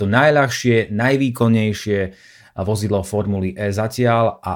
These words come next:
zaujímavé je, že pohonné jednotky má, má vpredu aj vzadu. A má ísť aj o najefektívnejšie auto, pretože, a teda elektromobil v rámci pretekov, pretože až štyridsať percent energie, e, bude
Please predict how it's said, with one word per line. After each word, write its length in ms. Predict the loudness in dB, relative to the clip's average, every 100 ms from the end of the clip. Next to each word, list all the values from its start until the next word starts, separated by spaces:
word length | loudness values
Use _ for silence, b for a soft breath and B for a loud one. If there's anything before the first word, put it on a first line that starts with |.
| -2
zaujímavé 560 | 4 4 6 4 4 4
je, 140 | 2
že 80 | 2
pohonné 420 | 2 4 4 4
jednotky 360 | 4 0 0 2
má, 480 | 2 2 0 -2 -4
má 240 | -2 -2
vpredu 440 | -2 0 0 2 0
aj 120 | -2
vzadu. 480 | -2 0 2 2 0 -12 _ _ _ _ _ _
A 240 | 2 4 6
má 200 | 6 6
ísť 200 | 4 0
aj 140 | 0 2
o 40 | 2
najefektívnejšie 800 | 2 2 -2 0 2 2 0 -6
auto, 360 | -2 0 0 -4
pretože, 480 | -2 -2 2 0 B B B B B
a 80 | -6 -2
teda 200 | 0 0
elektromobil 1120 | 2 0 4 6 6 6 4 4 4 2 0
v 40 | -2
rámci 480 | -2 -2 -4 -4 -2 -2 -2 -4
pretekov, 560 | -4 -2 -2 2 2
pretože 320 | 0 -2 -2
až 80 | -4
štyridsať 440 | -2 -2 0 0 0
percent 400 | 0 0 0 0 2
energie, 520 | 2 2 0 0 2
e, 220 | 2 0 -4 -6 -6 -6 -8
bude 400 | -8 -4 -4